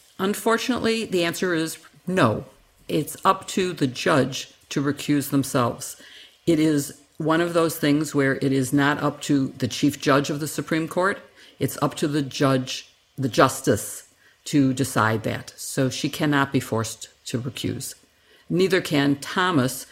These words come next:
because his wife has been involved in a lot of political activities. The same, same issue. It's up to Thomas,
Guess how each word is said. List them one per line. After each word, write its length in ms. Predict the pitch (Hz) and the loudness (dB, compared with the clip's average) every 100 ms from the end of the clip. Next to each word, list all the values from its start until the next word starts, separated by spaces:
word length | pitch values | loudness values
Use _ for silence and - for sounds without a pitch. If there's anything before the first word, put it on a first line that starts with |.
| - - - | -20 -16 -4
because 380 | - 151 135 | 0 2 0
his 220 | - 127 139 | 0 -4 0
wife 300 | 151 156 151 | 2 2 0
has 160 | 139 | -2
been 160 | - 127 | 2 2
involved 580 | 127 127 123 120 123 - | 2 2 2 0 -2 -2
in 120 | 135 | 0
a 80 | 120 | 0
lot 240 | 117 117 | -2 -2
of 160 | 117 - | -6 -8
political 540 | 123 123 117 131 - | -4 -2 -2 -4 -6
activities. 640 | 139 - 123 - - - - - - - - - | -8 -6 -4 -2 -4 -8 -10 -16 -20 -20 -20 -12
The 80 | |
same, 540 | 147 - 139 131 131 - | -8 0 2 2 0 -4
same 280 | - 139 127 | 2 4 4
issue. 300 | 123 110 117 | 0 0 0
It's 160 | - | -2
up 180 | - 131 | -4 -4
to 100 | 127 | -4
Thomas, 580 | - 123 120 117 - - | 0 0 2 -2 -6 -12